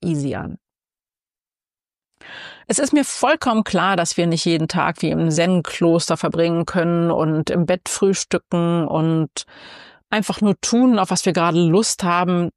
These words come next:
Total klar. Aber diese mini kleinen Veränderungen, über die ich gerade mit dir gesprochen habe, können einen riesen Unterschied machen.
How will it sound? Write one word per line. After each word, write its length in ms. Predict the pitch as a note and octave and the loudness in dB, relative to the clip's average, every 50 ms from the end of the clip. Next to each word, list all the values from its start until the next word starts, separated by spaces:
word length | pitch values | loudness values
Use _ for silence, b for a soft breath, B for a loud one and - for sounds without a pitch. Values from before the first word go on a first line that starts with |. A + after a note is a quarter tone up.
| _ | _
Total 600 | - - F#3 - - - - - G#3 G3+ G#3 G#3 | -6 -6 -6 -6 -6 -8 -4 0 0 2 2 0
klar. 440 | - - - - D3+ D3 D#3+ D#3+ - - | -2 -4 -2 -2 -2 0 -2 -4 -6 -6
Aber 200 | - E3+ G3+ F#3+ | -2 0 0 2
diese 220 | G3 G#3+ G3 A3 | 2 2 2 2
mini 380 | G#3+ G#3+ G#3 A3 A#3+ C4+ C#4+ C4+ | 2 4 4 4 4 4 2 2
kleinen 380 | - - A3+ - F#3 G3 G3+ | 0 -2 -2 0 0 0 -2
Veränderungen, 680 | - - F#3 - F#3 F#3 F3 E3+ C#3+ D3+ D#3 D#3 D3+ | -2 -4 -4 -2 0 0 0 0 0 0 0 0 -2
über 160 | D#3+ D#3 E3+ E3+ | -2 -4 -4 -4
die 120 | - - | -4 -4
ich 120 | E3 - | -6 -6
gerade 260 | - - F3 F3 F3+ F3 | -8 -8 -6 -4 -4 -4
mit 140 | D#3+ D#3 | -4 -4
dir 100 | - E3+ | -4 -6
gesprochen 500 | E3 E3 - - - - - - F3 D3 | -6 -6 -10 -6 -6 -6 -4 -4 -4 -6
habe, 140 | D#3 - - - B B B B B B B B B | -6 -8 -10 -14 B B B B B B B B B
können 360 | - - G3 F#3+ G3 F#3+ F3+ - | -2 0 2 2 2 2 0 -2
einen 320 | - D#3+ E3+ F3 F3 F3 F3 | -4 -2 0 0 0 0 2
riesen 840 | E3+ E3+ F3+ G3+ A3+ A#3 A3 G3 D#3 D3 F3 F3 F3 E3+ D#3+ - | 2 2 2 2 2 2 2 2 2 2 0 0 0 0 -2 0
Unterschied 600 | - F3+ G3+ A3+ G#3+ F#3+ D#3 - - F3+ E3 - | 0 2 2 2 0 -2 -4 -4 -6 -6 -8 -8
machen. 440 | E3 - C#3+ - - - - F3+ | -8 -10 -10 -10 -10 -12 -12 -12